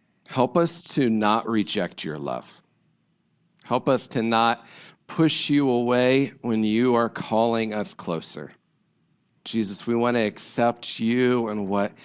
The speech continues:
in your hand that you're holding out there to us. And so I pray that this morning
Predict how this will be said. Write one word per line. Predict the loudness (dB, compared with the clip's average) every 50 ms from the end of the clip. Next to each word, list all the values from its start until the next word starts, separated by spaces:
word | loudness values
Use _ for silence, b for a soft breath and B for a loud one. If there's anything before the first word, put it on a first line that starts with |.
| B B B
in | -4 0
your | 0 0 0
hand | 0 -2 0 0 2 2 2 0 0 -2
that | -4 -4 -4
you're | -4 -4 -4
holding | -2 -2 -2 -2 0 -2 -2 -2
out | -2 -2 -2 -2 -4
there | -4 -4 -4 -4
to | -6 -6 -4 -2 -2
us. | -2 -4 -6 -8
And | -12 -8
so | -4 -2 0
I | 0
pray | 0 0 0 0 0
that | 0 -4
this | -6 -10 -10 -10 -6 -2
morning | 0 0 2 2 2 0 -2